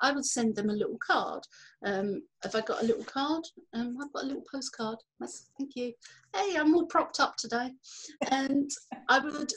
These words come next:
send them a little card and say, "Thank you so much for your time. I really appreciate it. Here's a coupon for ten percent off. And if you know somebody who's looking for a V A, please would you give them this other coupon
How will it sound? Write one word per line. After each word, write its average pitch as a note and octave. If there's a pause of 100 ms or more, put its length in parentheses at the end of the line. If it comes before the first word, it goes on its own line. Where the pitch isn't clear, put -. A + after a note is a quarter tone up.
send E4
them D4
a C#4
little A3+
card G#3+
and G#3
say, G#3+ (320)
"Thank E4
you D4+
so E4
much D4+
for B3
your A3+
time. G#3
I G3+
really B3
appreciate F#3+
it. F#3+ (520)
Here's D#4+
a D4
coupon A3
for G#3+
ten B3+
percent G#3+
off. F3 (320)
And G#3
if A3+
you B3
know C4+
somebody B3+
who's A3
looking D4
for G#3
a F#3 (100)
V G#3+
A, F#3 (440)
please C4
would A#3
you A3+
give A#3
them A3+
this A3 (100)
other A3+
coupon F3+